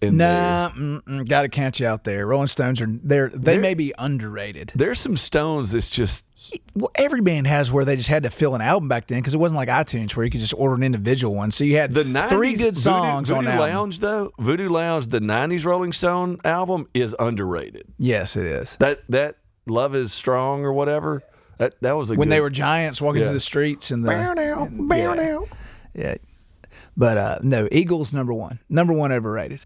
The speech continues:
Speaker 2: By far, number one overrated band.
Speaker 1: I wanna, I wanna, because I've said this three times this week, I'm gonna give you three underrated movies from the nineties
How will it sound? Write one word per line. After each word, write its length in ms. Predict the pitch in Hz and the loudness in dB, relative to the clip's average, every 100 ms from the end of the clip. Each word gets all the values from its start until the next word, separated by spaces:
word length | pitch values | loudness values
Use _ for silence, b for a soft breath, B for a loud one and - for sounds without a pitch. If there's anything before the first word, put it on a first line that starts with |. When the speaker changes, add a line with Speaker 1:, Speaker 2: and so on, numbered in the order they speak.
| - | -4
Speaker 2:
By 320 | 135 131 117 - _ - | 2 4 2 -2 _ -6
far, 360 | 117 98 90 92 | -2 0 -2 -4
number 220 | 123 101 | -6 -6
one 120 | 90 | -6
overrated 380 | 73 73 71 76 | -6 -4 -6 -6
band. 120 | 113 | 2
Speaker 1:
I 40 | 143 | 2
wanna, 180 | 208 185 | 4 0
I 120 | 151 | 0
wanna, 200 | 170 147 | 0 -2
because 300 | 123 110 127 | -2 -2 0
I've 160 | 123 98 | 0 0
said 220 | 143 131 | -2 0
this 220 | 113 - - - _ _ | -2 -6 -16 -20 _ _
three 160 | - 117 | -2 -2
times 300 | 120 120 113 | -2 -2 -4
this 100 | 107 | -2
week, 160 | 127 | -2
I'm 80 | 110 | 0
gonna 80 | 107 | -2
give 160 | 110 101 | -2 -2
you 80 | 95 | -2
three 460 | 123 127 135 131 - _ 110 | 0 0 0 -4 -6 _ 0
underrated 540 | 117 113 107 104 98 | 0 0 0 0 0
movies 680 | 101 101 92 95 90 85 - - _ - | 0 0 0 -2 -2 -4 -8 -14 _ -4
from 160 | 107 | 0
the 100 | 98 | 0
nineties 600 | 90 90 90 87 82 78 | 2 0 0 -2 -2 -6